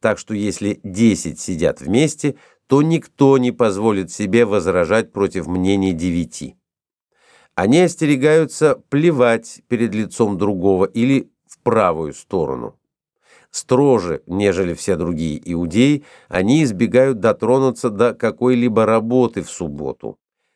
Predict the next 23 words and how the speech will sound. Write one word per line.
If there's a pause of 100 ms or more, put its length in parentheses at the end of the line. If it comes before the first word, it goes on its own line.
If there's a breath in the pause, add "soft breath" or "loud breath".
(120)
Они
не
только
заготавливают
пищу
с
кануна
для
того,
чтобы
не
разжигать
огни
в
субботу, (360)
но
не
осмеливаются
даже
трогать
посуду
с
места